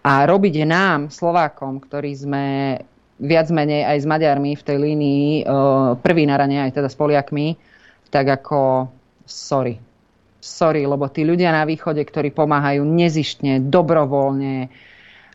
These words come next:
idú sa tam rozdať, tak toto je, toto je také naplutie do tváre tým ľuďom, že to je niečo neuveriteľné.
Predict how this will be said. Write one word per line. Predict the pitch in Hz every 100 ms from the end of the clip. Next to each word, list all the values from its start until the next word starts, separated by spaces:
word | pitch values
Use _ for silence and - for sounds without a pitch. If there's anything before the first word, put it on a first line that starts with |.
| _ 143 139 143
idú | 180 165
sa | -
tam | - 202 160 156
rozdať, | 156 170 165 160 156 139 139 - -
tak | 147 127 -
toto | 160 - 160 151
je, | 147 143 143 139 -
toto | - 143 147
je |
také | - 208 208 247
naplutie | 220 196 190 180 180 175 160
do | 156
tváre | 165 151 151
tým | - 151
ľuďom, | 147 139 135 131 131
že | 127
to | 123
je |
niečo | 127 117 113
neuveriteľné. | 120 117 123 117 117 120 120